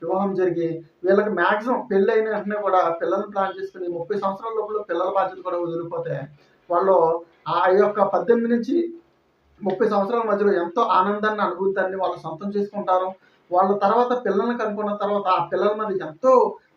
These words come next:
ఆ, తగ్గిపోయినటువంటి మమకారం, ప్రేమానురాగాలు పెంచుకుని వాళ్ళ మధ్యన ఒక అన్యోన్యమైన దాంపత్య జీవితంతో పాటు కుటుంబ సంబంధమైన బంధుత్వం కూడా ఉన్నతంగా పెరిగి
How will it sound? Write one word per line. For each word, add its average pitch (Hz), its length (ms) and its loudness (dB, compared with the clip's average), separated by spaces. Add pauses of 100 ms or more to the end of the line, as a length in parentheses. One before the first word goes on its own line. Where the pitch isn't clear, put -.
ఆ, - 20 0 (460)
తగ్గిపోయినటువంటి 226 760 0
మమకారం, 208 580 -4
ప్రేమానురాగాలు 196 680 -4
పెంచుకుని 170 540 -4
వాళ్ళ 170 220 -2
మధ్యన 160 560 -2 (280)
ఒక 165 140 -10
అన్యోన్యమైన 220 1000 0 (260)
దాంపత్య 208 440 -2
జీవితంతో 196 500 -2
పాటు 185 220 -2
కుటుంబ 233 460 0 (540)
సంబంధమైన 196 580 2
బంధుత్వం 196 560 -2
కూడా 180 200 0
ఉన్నతంగా 180 500 -6
పెరిగి 170 520 -2